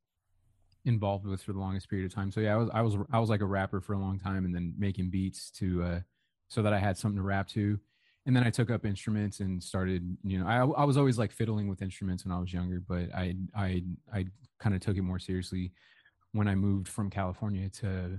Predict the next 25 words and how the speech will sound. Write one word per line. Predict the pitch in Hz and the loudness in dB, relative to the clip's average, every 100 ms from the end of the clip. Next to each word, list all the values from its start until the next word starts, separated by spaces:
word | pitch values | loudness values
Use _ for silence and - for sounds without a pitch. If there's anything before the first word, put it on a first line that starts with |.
| - | -10
like, | - 92 90 92 | -6 -4 -4 -8
Pit-, | - 117 _ | -8 -8 _
like, | 107 98 | -6 -6
the | 98 | -6
Pittsburgh | 107 - 104 101 | -6 -8 -8 -8
area. | 87 90 85 92 _ _ _ _ _ _ _ _ _ _ - | -8 -8 -8 -10 _ _ _ _ _ _ _ _ _ _ -4
And, | 135 104 95 95 98 | 0 2 2 -2 -2
um, | 104 98 95 92 90 - _ | -2 0 0 -2 -6 -14 _
so | - 107 | -6 0
I've | 101 101 98 | 2 2 2
been | 107 98 95 95 98 | 2 2 2 -2 -6
pretty | - 107 | 0 2
much | 104 92 87 | 2 -2 -2
being, | 101 98 | -2 -2
like, | 92 107 | -4 -6
playing | - 117 107 95 - | 0 2 2 0 -8
keyboard, | - 127 107 110 95 | 0 2 4 0 0
gigging, | 110 107 104 98 85 | 0 0 0 -4 -4
doing | 107 101 | -2 0
that. | 98 95 87 | 0 -2 -4
That's | 98 | -6
been, | - 98 | -2 0
like, | 92 | 0
the | 95 | 0
main, | 95 95 95 95 | 0 0 0 -2